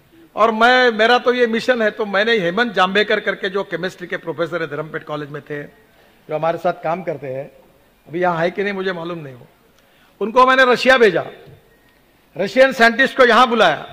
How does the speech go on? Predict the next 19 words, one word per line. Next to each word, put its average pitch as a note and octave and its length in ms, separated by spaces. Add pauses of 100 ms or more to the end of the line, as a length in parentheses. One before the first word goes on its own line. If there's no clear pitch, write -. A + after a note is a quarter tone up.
(840)
प्रेजेंटेशन A#3+ 640
हुआ, E3+ 300 (800)
फिर A#3+ 140
इंडियन A#3+ 340
ऑयल B3+ 200
के C#4 120
चेयरमैन B3 460
को, A3+ 200
पेट्रोलियम A#3+ 500
सेक्रेटरी A#3 440
तरुण A#3+ 300
कपूर A3+ 320
को B3 140
हुआ D#3 300 (1080)
और A3+ 200
पुरी B3+ 300
साहब C4+ 300
को B3 100
हुआ D#3+ 280